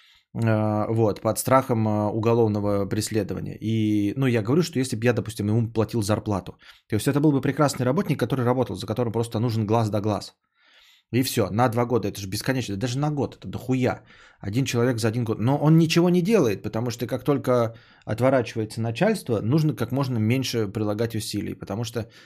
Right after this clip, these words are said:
твоя основная задача протянуть время. Вот. Ну и я к тому, что можно жить вообще, в принципе, по,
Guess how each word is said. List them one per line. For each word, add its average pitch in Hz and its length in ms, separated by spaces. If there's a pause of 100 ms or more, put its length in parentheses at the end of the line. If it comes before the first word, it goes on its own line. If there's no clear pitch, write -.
(120)
твоя 120 260
основная 113 480
задача 113 460
протянуть 110 460
время. 92 440 (2500)
Вот. 101 440 (920)
Ну 135 200
и 170 80
я 156 400
к 151 80
тому, 151 220
что 147 180
можно 135 720
жить 135 340
вообще, 131 480
в 165 80
принципе, 147 440
по, 98 400